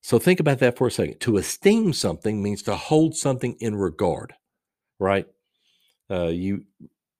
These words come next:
you hear people talk about self-esteem. I'm not even gonna,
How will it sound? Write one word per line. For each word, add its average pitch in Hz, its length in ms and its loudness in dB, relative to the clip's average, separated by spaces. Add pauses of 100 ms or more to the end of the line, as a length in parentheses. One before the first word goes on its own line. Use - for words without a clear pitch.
(540)
you 92 160 2
hear 113 160 4
people 104 240 0
talk 98 180 0
about 90 220 -2
self-esteem. 82 880 0
I'm 87 180 -4
not 98 160 0
even 87 160 0
gonna, 85 160 -2